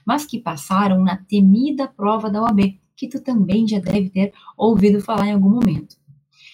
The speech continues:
Então, gente, se a gente tem mais de um milhão de advogados, significa que a gente tem muito mais de pessoas formadas em direito, de bacharéis em direito, que estão por aí, que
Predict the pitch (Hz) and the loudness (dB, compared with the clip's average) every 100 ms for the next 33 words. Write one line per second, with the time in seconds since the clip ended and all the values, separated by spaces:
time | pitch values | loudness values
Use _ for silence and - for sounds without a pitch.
0 | _ - 254 233 233 208 190 - 226 294 | _ -2 0 2 2 0 -4 -8 -4 -4
1 | 294 277 240 247 330 294 262 269 269 240 | -2 -2 0 -2 -4 -4 -2 0 2 0
2 | 226 226 214 208 196 185 160 156 190 185 | 0 0 0 0 -2 -4 -6 -4 -2 0
3 | 180 - 285 285 208 190 220 214 - 254 | -2 -8 -4 0 0 -2 -6 -6 -6 -6
4 | 262 269 277 302 311 _ _ - 277 381 | -4 -4 -4 -4 -8 _ _ -6 -4 2
5 | 415 392 370 285 247 190 185 220 240 - | 2 2 -4 -2 0 2 0 -2 -6 -16
6 | _ - 226 - - - 403 - - 554 | _ -16 -14 -12 -10 -10 -10 -14 -10 -4
7 | 294 220 196 254 277 220 190 180 170 170 | 0 0 0 -2 -2 0 0 -2 -4 -4
8 | 196 196 196 190 185 285 339 - 247 220 | -4 -4 0 0 0 -4 -6 -8 -6 -4
9 | 185 185 190 190 190 190 262 - _ _ | -2 0 2 2 4 0 -2 -8 _ _
10 | _ _ - 381 415 - _ - 320 302 | _ _ -8 -6 -6 -8 _ -16 -12 -10
11 | 339 370 294 247 - _ _ - 294 320 | -6 0 0 0 -8 _ _ -8 -6 -6